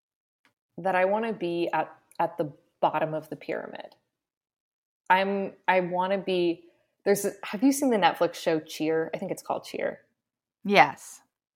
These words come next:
Speaker 1: I wanna be the person at the bottom of the pyramid that's like, "Let me lift up all the people," because that's what I feel like the, the work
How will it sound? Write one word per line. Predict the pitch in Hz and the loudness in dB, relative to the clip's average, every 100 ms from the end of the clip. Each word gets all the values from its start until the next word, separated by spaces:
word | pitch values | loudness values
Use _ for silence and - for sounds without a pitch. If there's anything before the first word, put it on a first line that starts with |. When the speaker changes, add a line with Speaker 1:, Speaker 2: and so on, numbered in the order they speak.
| _ _ _ - | _ _ _ 8
Speaker 1:
I | 254 | 10
wanna | 330 349 | 10 6
be | 262 | 6
the | 240 | 6
person | 240 220 214 214 | 6 6 6 4
at | 196 | 6
the | 180 | 6
bottom | 156 165 175 | 8 8 6
of | 170 | 0
the | 180 | 2
pyramid | 175 170 190 233 | 4 4 4 4
that's | 208 196 | 4 4
like, | 175 | 2
"Let | 175 190 | 4 4
me | 262 392 | 4 4
lift | 220 196 190 - - | 6 6 6 4 6
up | 294 - - _ _ _ _ - | 6 6 -16 _ _ _ _ 4
all | 233 214 196 | 10 12 10
the | 175 | 6
people," | - - - - - | -4 -8 -8 -10 -6
because | 214 220 208 - - _ _ _ - | 0 4 4 0 -16 _ _ _ 4
that's | 254 262 | 6 6
what | 349 | 4
I | 240 | 4
feel | - 185 190 185 | 2 6 8 8
like | 165 160 156 - | 8 4 0 -6
the, | 170 170 165 160 160 - | -2 2 4 4 2 0
the | 165 175 | 2 2
work | 151 160 175 180 - | 2 2 4 2 -4